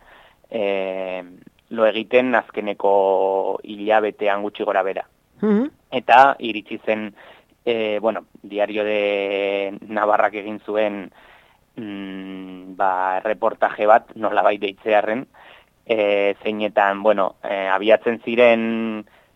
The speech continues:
Speaker 1: salaketa batzuetatik, baino salaketa horiek ez zuten inolako bermerik. Esan nahi dut, eh, ba, hor egiten zuten, em, sartzen zituzten hitz batzuk titularrean,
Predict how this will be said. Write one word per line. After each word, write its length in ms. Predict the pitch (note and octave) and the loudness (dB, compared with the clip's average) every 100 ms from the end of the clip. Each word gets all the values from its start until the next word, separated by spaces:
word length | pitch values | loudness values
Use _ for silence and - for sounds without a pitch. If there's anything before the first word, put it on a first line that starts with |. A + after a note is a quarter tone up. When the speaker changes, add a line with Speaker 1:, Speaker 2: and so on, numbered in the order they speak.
| - | -2
Speaker 1:
salaketa 580 | - A#2 A#2+ B2 - A2+ | 4 6 6 4 6 10
batzuetatik, 880 | A2+ A2+ B2 A#2 A#2 - C3+ D3 - - _ - | 10 8 4 6 6 6 2 0 -4 -20 _ -6
baino 420 | A2+ G#2 G2+ G2+ | 0 2 2 -4
salaketa 540 | - G#2+ A2 A2+ - | 2 4 4 4 8
horiek 300 | A#2 A#2+ B2 | 8 8 2
ez 100 | A#2+ - | 0 -2
zuten 260 | A2 A2+ | -2 -2
inolako 440 | A2 A2 G#2 - G#2 | 0 4 4 4 4
bermerik. 560 | G#2+ A#2 D#3 B2 - - | 4 2 0 -2 -8 -12
Esan 220 | - G#2+ | -6 -2
nahi 140 | G#2 | 0
dut, 220 | G#2+ G#2 - - | 0 -4 -8 -8
eh, 460 | A2 G2+ G2+ G2 - - - _ _ - | -2 0 0 -2 -8 -20 -20 _ _ -10
ba, 720 | A#2 G#2+ G2+ G2+ G2+ G2 G2+ - | 4 6 8 8 8 8 6 6
hor 300 | A#2 A#2+ - | 6 6 4
egiten 380 | A#2+ A#2+ A#2+ A#2 | -2 -2 -2 -4
zuten, 880 | A#2 A#2+ A#2 A#2 A2+ A2+ A2 A2+ - | -2 -2 0 -2 -2 -2 -4 -8 -8
em, 1040 | A#2 G#2+ G#2+ G#2+ G#2+ G#2+ G#2+ G#2 G#2 G#2 - _ - - | -6 -4 -4 -4 -6 -10 -12 -12 -14 -14 -18 _ -20 -4
sartzen 280 | A2+ - G#2+ | -4 -2 -8
zituzten 480 | A#2 C3 - A2 - | -6 -4 -2 -2 -2
hitz 200 | B2 A#2 | -10 4
batzuk 540 | A#2+ A#2 - C3+ - | 6 6 2 -4 -4
titularrean, 760 | - A2+ A#2+ A#2 A#2 A#2+ C3 G2+ | -10 -4 6 8 8 6 6 2